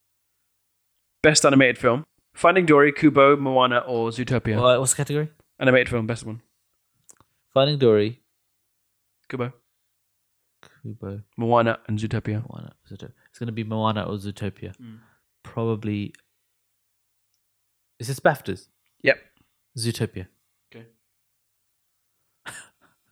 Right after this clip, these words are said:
Speaker 2: It's amazing how politics kicks in there.
Speaker 1: Yep.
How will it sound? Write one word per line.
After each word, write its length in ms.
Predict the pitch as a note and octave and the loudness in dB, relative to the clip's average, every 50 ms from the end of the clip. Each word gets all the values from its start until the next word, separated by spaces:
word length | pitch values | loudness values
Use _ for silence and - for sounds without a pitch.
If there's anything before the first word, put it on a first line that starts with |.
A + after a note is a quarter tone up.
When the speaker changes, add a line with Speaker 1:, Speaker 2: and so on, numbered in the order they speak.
| _ _ - B4+ - - - - - - - - - - - _ _ | _ _ -20 -20 -18 -16 -14 -14 -14 -16 -18 -20 -20 -20 -20 _ _
Speaker 2:
It's 120 | _ _ A#2+ | _ _ -10
amazing 240 | A#2 A2+ A2 G#2+ | -6 -6 -4 -4
how 60 | G#2 G#2 | -4 -4
politics 520 | - - A#2+ A2 G#2+ - - - - - | -4 -4 -2 -2 -2 -4 -8 -8 -10 -8
kicks 300 | - - - - - - | -8 -8 -10 -10 -10 -10
in 160 | G2+ F#2+ F#2+ | -10 -10 -10
there. 180 | F#2+ - G#2 - _ | -12 -14 -16 -18 _
Speaker 1:
Yep. 160 | _ B2 A#2+ | _ -20 -20